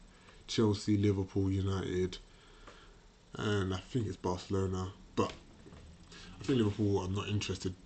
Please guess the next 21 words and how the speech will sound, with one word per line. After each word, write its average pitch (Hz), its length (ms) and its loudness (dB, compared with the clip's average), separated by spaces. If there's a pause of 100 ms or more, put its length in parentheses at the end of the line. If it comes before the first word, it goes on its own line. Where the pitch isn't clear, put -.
(140)
I 104 80 0
don't 131 160 2
think 127 140 -4
the 110 60 -2
interest 110 260 -2
in 104 60 2
Liverpool 104 300 0
is 90 140 -2
strong 98 720 -2
because, 98 300 2
let's 98 140 -2
be 107 120 0
honest, 95 360 -2
Liverpool 104 340 2
have 98 180 -4
to 101 80 -4
buy 92 140 -4
centre 101 180 -4
back - 180 -10
this 101 300 -2
month. 95 400 -6